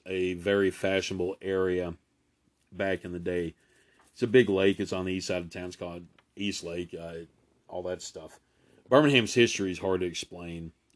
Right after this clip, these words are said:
so I'm just gonna give you the bare bones. Uh, May's body was discovered in East Lake. The bodies of her mother and her sister were found in a body of water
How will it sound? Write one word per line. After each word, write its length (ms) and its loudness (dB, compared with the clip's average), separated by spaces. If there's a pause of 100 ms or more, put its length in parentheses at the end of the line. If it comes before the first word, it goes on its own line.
(360)
so 140 0
I'm 120 0
just 120 -4
gonna 140 -4
give 100 -2
you 60 0
the 80 -2
bare 220 -2
bones. 460 -10 (800)
Uh, 280 0
May's 720 4 (1120)
body 320 4
was 120 0
discovered 360 -2
in 80 -12
East 320 -2
Lake. 420 0 (200)
The 120 -8
bodies 420 4
of 120 -2
her 100 -6
mother 300 0
and 80 -6
her 80 -10
sister 340 0
were 140 -2
found 540 -4
in 160 -12
a 40 -6
body 300 0
of 80 0
water 480 0